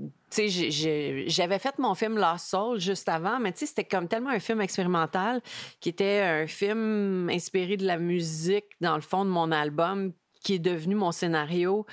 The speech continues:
Puis je performais la musique live pendant que les gens voyaient le film. Puis ça, c'était comme un rêve que je voulais faire depuis longtemps. Mais quand j'ai eu une, tu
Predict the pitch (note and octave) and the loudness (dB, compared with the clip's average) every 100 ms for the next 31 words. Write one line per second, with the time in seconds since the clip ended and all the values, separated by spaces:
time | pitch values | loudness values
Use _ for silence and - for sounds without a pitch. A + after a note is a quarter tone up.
0 | - - - - - _ - G#3+ G3+ - | -14 -14 -16 -20 -20 _ 0 2 2 0
1 | F3+ - F3+ F#3+ G3+ F3+ E3 E3+ F3 E3+ | 0 0 0 2 2 2 2 0 0 2
2 | F#3+ G3 F3 - E3+ E3+ F3 E3 F3+ F3+ | 2 0 -2 -2 0 0 0 0 0 2
3 | E3+ E3+ E3+ - A#3+ C4 C4+ G#3 E3 - | 2 2 0 -2 -2 0 -2 -2 -4 -4
4 | - G3 - E3 F3 F3 D#3 D3+ D3+ E3 | -2 -2 -2 -2 0 2 2 0 0 -2
5 | F#3 E3 - D#3+ D3+ D3+ D3 F#3 E3+ E3+ | -2 -4 -4 -4 -2 -2 -2 -2 -2 -2
6 | D3+ F#3 A#3+ - - - - E3+ E3 A3 | -2 -2 -6 -12 -20 -16 -2 -2 0 0
7 | A#3+ G#3 G#3 A#3+ F#3 | 0 0 2 2 0